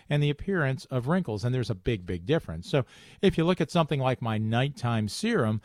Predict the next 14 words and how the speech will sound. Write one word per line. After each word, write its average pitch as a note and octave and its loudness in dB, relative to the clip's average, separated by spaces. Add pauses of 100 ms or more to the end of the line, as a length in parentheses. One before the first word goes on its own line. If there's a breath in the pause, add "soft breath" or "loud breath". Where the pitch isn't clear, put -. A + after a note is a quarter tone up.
(360 loud breath)
well, E3 4
that's D#3 0
real C3 0
skincare. G#2 -2
And A2+ -2
over B2 -2
the A2+ 0
course G#2+ -4
of F#2+ -10
weeks, B2 0
months, A#2 -2
and G#2+ -6
years, B2 2 (520 loud breath)
can F3 0